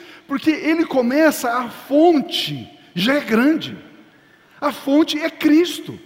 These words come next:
A fonte é poderosa. A fonte é única. E quando ele começa a fluir, ele se divide em quatro canais. Percebe que ele é diferente. Os demais recebem afluentes. Este,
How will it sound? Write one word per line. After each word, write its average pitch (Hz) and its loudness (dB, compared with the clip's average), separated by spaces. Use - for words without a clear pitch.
A - -4
fonte 294 -2
é 330 -2
poderosa. 302 0
A 269 -8
fonte 330 0
é 349 0
única. 320 0
E 277 -2
quando 359 0
ele 359 8
começa 277 0
a - -6
fluir, 214 0
ele 285 0
se 294 -4
divide 262 -2
em 302 -2
quatro 294 -6
canais. 320 -6
Percebe 311 -6
que - -8
ele 269 -4
é - -6
diferente. 285 -4
Os 262 -2
demais 277 -2
recebem 302 -2
afluentes. 233 -4
Este, 294 -2